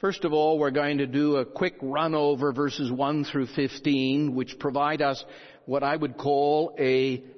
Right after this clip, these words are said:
an apostolic example of what is in the second place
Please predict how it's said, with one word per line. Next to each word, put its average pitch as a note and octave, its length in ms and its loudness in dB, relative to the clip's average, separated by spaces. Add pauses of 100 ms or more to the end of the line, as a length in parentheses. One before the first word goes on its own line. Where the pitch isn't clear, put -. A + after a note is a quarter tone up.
(100)
an C#3+ 280 -6
apostolic F3+ 1500 0 (480)
example C3+ 1200 -2 (1160)
of A#2 220 -4
what D3+ 240 0
is D#3+ 400 0
in D3 500 2
the C#3+ 140 -2
second A3 460 0
place D3 600 0